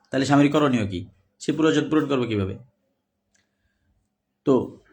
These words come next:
এটা স্বামীর প্রয়োজনীয় বিষয়টাকে স্ত্রীর উপরে নির্ভর করানো, এটা একটা মেন্টালগতভাবে বা এটা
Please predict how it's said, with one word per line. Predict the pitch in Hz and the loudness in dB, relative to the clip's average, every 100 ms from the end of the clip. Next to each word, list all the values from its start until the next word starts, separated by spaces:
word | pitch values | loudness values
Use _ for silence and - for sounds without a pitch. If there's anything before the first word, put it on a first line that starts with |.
| _ _ _ _ _ | _ _ _ _ _
এটা | 190 202 240 247 247 - - - - - - - - | 2 6 6 6 2 -2 -12 -20 -20 -18 -18 -18 -12
স্বামীর | - 156 175 269 - | -4 2 6 6 8
প্রয়োজনীয় | 262 254 240 233 | 6 8 6 6
বিষয়টাকে | 202 185 202 202 190 170 165 - _ - 151 | 6 8 6 6 4 2 2 -10 _ -8 -8
স্ত্রীর | - 190 190 | 0 0 2
উপরে | 180 175 170 - | 2 4 2 2
নির্ভর | 147 143 151 143 | 0 0 0 0
করানো, | 135 127 151 | 0 2 0
এটা | 139 127 120 110 - _ - | -4 0 0 0 -6 _ -8
একটা | 127 127 120 101 - _ - _ _ - | -8 0 0 0 -6 _ -20 _ _ -2
মেন্টালগতভাবে | 123 143 165 160 151 147 131 123 117 110 - _ _ _ _ _ - | 0 2 2 2 2 2 4 4 4 -4 -10 _ _ _ _ _ -4
বা | 113 110 107 | 0 0 0
এটা | 110 110 104 | -2 -2 -4